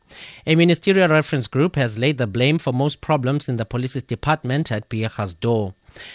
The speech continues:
She has been accused of perjury, fraud, misconduct, and wasteful expenditure by the reference group. Deputy President Cyril Ramaphosa says government working together with the media will help sustain South Africa's democracy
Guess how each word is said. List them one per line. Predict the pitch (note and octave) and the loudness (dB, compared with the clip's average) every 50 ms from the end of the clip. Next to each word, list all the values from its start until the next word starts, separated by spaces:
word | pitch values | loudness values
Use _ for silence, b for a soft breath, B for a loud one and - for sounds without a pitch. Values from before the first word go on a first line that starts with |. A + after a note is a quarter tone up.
| B B | B B
She | - - B2+ | -4 -2 -2
has | B2 G#2+ | -2 -2
been | G#2+ A#2+ A2+ A#2+ | -2 -2 -2 -2
accused | A#2 - - - E3 D#3 C3+ - C3 | -2 -2 0 2 2 2 2 2 0
of | A2+ G#2 - - | -2 -2 -4 -4
perjury, | - D3+ E3 D#3 C3 C#3 B2+ B2+ D3 F3 F#3 | 0 2 2 2 2 2 2 2 2 0 -2
fraud, | F3+ - - - - C#3+ C#3+ C#3+ D#3 F#3 F3+ D#3 C#3+ B2+ - | -4 -6 -10 -4 0 2 4 4 4 2 0 -4 -8 -8 -4
misconduct, | A#2+ A#2 A2 - - - D#3+ D3+ C#3+ C#3+ D3+ D3+ - - - | -4 -4 -4 -4 -4 -2 0 2 2 2 0 0 -2 -6 -6
and | A#2 A2 G#2+ G#2 | -4 -4 -2 0
wasteful | A2+ C3+ C#3+ - - C3+ A2 | 0 0 -2 -2 -4 -4 -4
expenditure | G2 - - - C#3 C3+ C#3 C3 B2 - - B2 A2+ | -4 -6 -4 -2 -2 0 0 0 -2 -2 -2 -2 -2
by | G2 G#2 G2 G2 | 0 -2 -2 -2
the | F#2 F#2+ F#2 | -4 -4 -6
reference | F#2+ G2 - - G2+ F2+ - | -6 -6 -6 -6 -6 -6 -8
group. | - - G2 F#2 E2 - - - - _ _ _ _ _ _ _ _ _ _ _ _ _ _ _ _ _ _ _ _ _ _ _ _ _ B B B B B B B B B B B B D3 | -6 -6 -6 -6 -6 -8 -14 -20 -20 _ _ _ _ _ _ _ _ _ _ _ _ _ _ _ _ _ _ _ _ _ _ _ _ _ B B B B B B B B B B B B 2
Deputy | E3+ A3 G3 G#3+ G#3 - F#3 | 2 2 2 2 0 0 0
President | D#3+ - F3 F3 D#3+ D#3+ D#3 D#3+ D3+ D3 | 0 2 2 2 2 2 2 2 2 2
Cyril | - - D#3+ D#3 D3+ C#3+ | 2 0 2 2 2 4
Ramaphosa | B2+ C3 C#3 D3+ D#3+ D#3 - - D3+ C3 - - A#2+ A2+ | 4 4 4 4 2 2 0 0 -2 -2 -2 -2 -4 -4
says | - C3 B2 A#2+ G#2 G2 | -2 -2 -2 -2 -2 -2
government | C3 C#3 D#3 F3+ F3 D#3 D3+ D#3+ F#3 - | -2 0 0 2 2 2 2 0 0 0
working | C3+ B2+ C3+ - - B2+ A2+ | -2 -2 -2 -2 -2 -4 -4
together | - A#2+ G2+ B2+ C#3 D3 C#3 B2+ | -4 -4 -2 0 0 0 0 0
with | A#2 A#2 A#2 G#2+ - - | 0 -2 -4 -6 -6 -6
the | A#2 A2 | -6 -2
media | A#2 C3+ D3+ D3 A#2 B2 B2 C3+ D#3+ E3+ - _ _ _ _ | 0 2 2 2 2 0 0 0 0 -2 -4 _ _ _ _
will | C3 A#2+ C3 C3 B2+ A#2+ | -6 -2 0 0 2 2
help | A2+ A#2+ D3 E3+ - | 2 0 0 0 0
sustain | - - C#3 B2 - - D3 D3 | -2 -2 -4 -2 0 0 0 0
South | C#3 - C3 A#2+ | 0 0 0 0
Africa's | C3 C3 - B2 - A#2+ A2 | 0 -2 -2 -2 -2 -4 -4
democracy | F#2 F#2+ A2 A#2 C#3 C#3+ - - A2+ - - A#2+ A2+ | -2 -4 -2 -2 -2 -2 -2 -4 -4 -4 -4 -6 -6